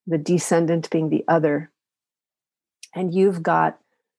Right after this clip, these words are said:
transiting Jupiter, Saturn, and Pluto, where those planets are in the sky now, on your descendant.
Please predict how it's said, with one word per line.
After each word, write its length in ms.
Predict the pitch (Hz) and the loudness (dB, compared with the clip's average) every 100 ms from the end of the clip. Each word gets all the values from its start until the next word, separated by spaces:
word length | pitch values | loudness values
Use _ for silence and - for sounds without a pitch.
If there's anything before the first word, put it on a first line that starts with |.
| _ _ _ _ _ _ - | _ _ _ _ _ _ -8
transiting 920 | - 190 208 220 - 165 151 160 170 - - | 0 2 2 0 0 0 0 -2 -6 -10 -4
Jupiter, 400 | - 170 175 160 | -2 0 0 0
Saturn, 420 | - 170 156 156 | 0 0 2 0
and 140 | 151 151 | -2 -4
Pluto, 480 | 160 151 156 165 - | -4 -2 -2 -6 -6
where 200 | 185 175 | 0 2
those 220 | 180 175 - | 4 2 0
planets 380 | 180 165 165 | 0 0 0
are 120 | 170 160 | 0 0
in 120 | 156 | -2
the 80 | 160 | -4
sky 320 | - 160 156 | -4 -4 -2
now, 640 | 156 170 170 147 156 170 _ _ _ _ _ _ _ _ _ _ - | -2 0 -2 -4 -6 -10 _ _ _ _ _ _ _ _ _ _ 0
on 400 | 170 175 185 180 | 4 4 4 2
your 640 | 160 170 165 151 151 165 _ _ - - | 0 0 2 0 -2 -6 _ _ -20 -2
descendant. 960 | 185 185 - 190 160 123 - - - | 0 0 0 0 0 -2 -6 -10 -18